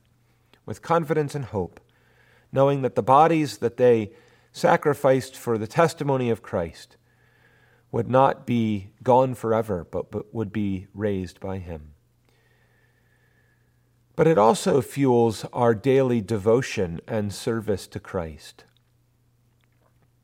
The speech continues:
Paul ends that longest chapter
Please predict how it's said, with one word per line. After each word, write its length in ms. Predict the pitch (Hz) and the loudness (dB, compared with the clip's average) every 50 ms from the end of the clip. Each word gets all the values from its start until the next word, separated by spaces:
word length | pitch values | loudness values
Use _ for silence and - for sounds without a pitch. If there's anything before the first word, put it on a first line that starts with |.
| - _ - | -20 _ -10
Paul 320 | - - 139 131 123 113 - | 0 4 6 6 6 6 4
ends 380 | - 135 135 127 113 107 92 - | 0 -2 -2 -2 -2 -4 -4 -2
that 300 | 98 95 92 90 - 101 | -2 0 0 -2 -4 0
longest 580 | 107 117 117 120 120 104 101 92 - - - | 4 4 4 4 2 -2 -6 -8 -8 -12 -20
chapter 640 | - - - 127 113 110 - - - 92 76 67 - | -16 -10 -6 -6 -6 -6 -6 -10 -8 -8 -8 -8 -12